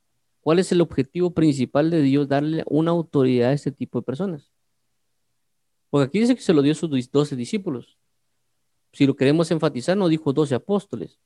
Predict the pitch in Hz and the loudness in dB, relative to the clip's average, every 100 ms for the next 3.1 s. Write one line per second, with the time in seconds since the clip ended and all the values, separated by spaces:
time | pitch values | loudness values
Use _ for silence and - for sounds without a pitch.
0 | _ 120 123 147 143 208 139 127 - _ | _ -2 0 -2 -2 -6 -8 -12 -14 _
1 | - 185 196 208 160 143 151 160 143 139 | -6 -4 -2 0 2 2 2 2 2 2
2 | 147 143 120 - 139 151 - 127 120 104 | 2 -2 -2 -4 -4 -4 -4 -4 -4 -6